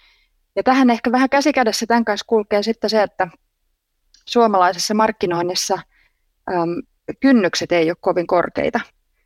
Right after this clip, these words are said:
On hirveän helppo ottaa yhteyttä kehen tahansa alalla ja, ja kysyä neuvoa tai, tai tutustua muuten vaan ja verkostoitua, äm, mikä helpottaa tietysti tiedonkulkua ja,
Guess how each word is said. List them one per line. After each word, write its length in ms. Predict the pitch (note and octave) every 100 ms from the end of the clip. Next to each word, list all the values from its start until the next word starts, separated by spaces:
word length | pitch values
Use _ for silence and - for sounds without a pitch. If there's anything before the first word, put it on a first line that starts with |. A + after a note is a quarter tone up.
| _ -
On 120 | G3
hirveän 340 | G#3 G#3 G3 F#3
helppo 420 | G#3 G3+ - D#3+
ottaa 320 | E3+ - F3
yhteyttä 500 | F#3 - F3 D#3+ F3
kehen 280 | - F3 E3
tahansa 400 | F#3 F3 E3 D#3+
alalla 420 | - E3 D#3+ D#3 D#3+
ja, 220 | - E2+ - -
ja 200 | - - - - - -
kysyä 320 | - F3 F#3+ E3
neuvoa 460 | E3+ E3+ E3 D#3+
tai, 340 | D#3+ E3 D#3+ E3+ _ _ _ _ _ _ _ _
tai 260 | - D#3+ D#3
tutustua 540 | - F3+ F3 - E3+
muuten 400 | F3 F3+ E3 E3
vaan 220 | E3 D#3+
ja 80 | F3 F3
verkostoitua, 720 | E3+ F3 - E3+ - G2 E2 _ _ _ -
äm, 260 | F#3 F3+ A#3 _
mikä 220 | G#3 G3+ G3+
helpottaa 540 | A3 G3+ F#3 - F#3+
tietysti 380 | G3+ F#3 - A3+
tiedonkulkua 720 | B3 F#3 D3+ - E3+ - -
ja, 220 | - -